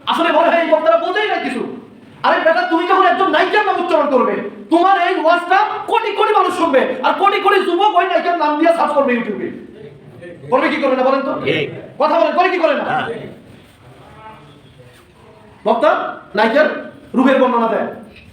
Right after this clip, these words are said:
Speaker 1: যুবকরা ওই নায়িকার নামই জানে না, জীবনে শুনি নাই ওই নায়িকার নাম, বক্তার মুখে শুনতেছি এই নায়িকার নাম। নাউজুবিল্লাহ, নাউজুবিল্লাহ। সম্মানিত ভাইরা,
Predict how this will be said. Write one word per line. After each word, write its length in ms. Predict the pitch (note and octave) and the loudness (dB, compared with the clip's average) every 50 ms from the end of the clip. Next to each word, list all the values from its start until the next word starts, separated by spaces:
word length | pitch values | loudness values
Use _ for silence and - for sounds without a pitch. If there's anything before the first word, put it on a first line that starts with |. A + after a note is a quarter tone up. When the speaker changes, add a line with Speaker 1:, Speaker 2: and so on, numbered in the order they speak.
| - - - | -20 -16 -4
Speaker 1:
যুবকরা 320 | - A#3 B3+ C#4 C#4 C#4 D4 | 0 2 2 4 4 4 2
ওই 160 | C#4 C#4 C#4 | 2 2 0
নায়িকার 300 | C4+ B3+ A#3+ B3+ C4+ B3+ | -2 -2 -2 -2 -2 -2
নামই 220 | B3 A#3+ C4 C#4+ | 0 -2 0 0
জানে 180 | - C4 A#3 G#3+ | 0 0 0 0
না, 160 | G#3 - - - - - - - - - - | -2 -6 -8 -10 -14 -18 -20 -20 -20 -14 -4
জীবনে 340 | F3 C4+ D4+ D#4 - E4 - | 0 2 2 4 4 2 2
শুনি 260 | - - F4+ G4 G4+ | 2 2 2 4 4
নাই 140 | G4 F#4 - | 4 2 2
ওই 220 | - C4+ C#4+ D#4+ | 0 0 0 0
নায়িকার 340 | D4+ D4 B3 B3 C#4 C4+ C4+ | 0 0 2 0 -2 -2 -2
নাম, 180 | G#3+ - - - - - - - - - - - - - - - - | -2 -4 -4 -6 -12 -14 -18 -20 -20 -20 -20 -20 -20 -20 -20 -6 -2
বক্তার 320 | G#3 C#4 C#4+ - D#4 D4+ | 0 0 2 2 0 0
মুখে 200 | D4 - - C#4 | 0 0 -2 -2
শুনতেছি 340 | - B3+ B3+ C4 C4 C4 C4+ | -2 -2 -2 -2 -4 -4 -2
এই 160 | D#4 C4+ A#3 | 0 0 0
নায়িকার 280 | G#3+ G#3 G3 F#3+ - - | 0 -2 -4 -4 -6 -8
নাম। 100 | - - - - - - - - - - _ _ - - - - - - _ _ - - - - | -10 -14 -18 -20 -20 -20 -20 -20 -20 -20 _ _ -20 -20 -20 -20 -20 -20 _ _ -20 -16 -6 0
নাউজুবিল্লাহ, 480 | F#3+ G#3 G3 G3 G3 F#3 E3+ E3 E3 - | 0 2 2 2 0 -4 -4 -4 -2 0
নাউজুবিল্লাহ। 600 | G#3 A#3 A3+ - - - - - D3+ D3 - - - - - - - - - - - - - - - - - - - - - - - | 2 2 0 0 -2 -4 -4 -6 -6 -8 -8 -10 -12 -14 -18 -18 -20 -20 -20 -20 -20 -20 -20 -20 -20 -20 -20 -20 -20 -20 -20 -6 -2
সম্মানিত 280 | G3+ G#3 G#3+ G#3+ G#3+ A3 | 0 2 2 2 2 0
ভাইরা, 280 | G3+ G3+ A3 A3+ F3+ | 0 0 0 0 0